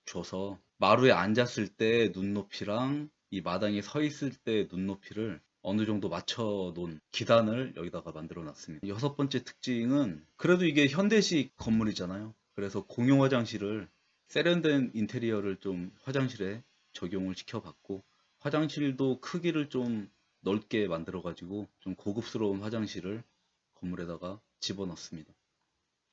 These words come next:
그리고 이 집의 일곱 번째 특징은 작은 방 두 개 사이에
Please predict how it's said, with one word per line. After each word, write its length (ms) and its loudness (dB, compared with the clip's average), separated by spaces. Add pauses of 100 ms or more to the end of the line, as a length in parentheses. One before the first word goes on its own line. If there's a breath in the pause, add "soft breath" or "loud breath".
(340)
그리고 760 -2
이 140 -2
집의 480 2
일곱 320 2
번째 320 2
특징은 800 -4 (380)
작은 300 4
방 160 6
두 160 -6
개 100 6
사이에 720 0